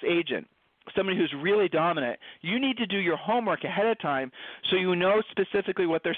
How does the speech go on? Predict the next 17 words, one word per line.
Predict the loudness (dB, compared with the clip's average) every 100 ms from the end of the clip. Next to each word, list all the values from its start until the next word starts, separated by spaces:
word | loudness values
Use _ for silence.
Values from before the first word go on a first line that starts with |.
| -2
stats | 0 0 -2 0
are. | 0 0 -4 -18 -16
You | -2 0
might | 2 2 0
find | 0 2 2 -2 -2
that | 0
an | 0 -2
agent | 0 0 -2 -2
who's | -4 -4 -2
perceived | -4 -2 0 0 0
to | -2
be | 2
a | 2
really | 2 2 2
great | 0 0 0
listing | -2 -2 -4
agent | -2 -4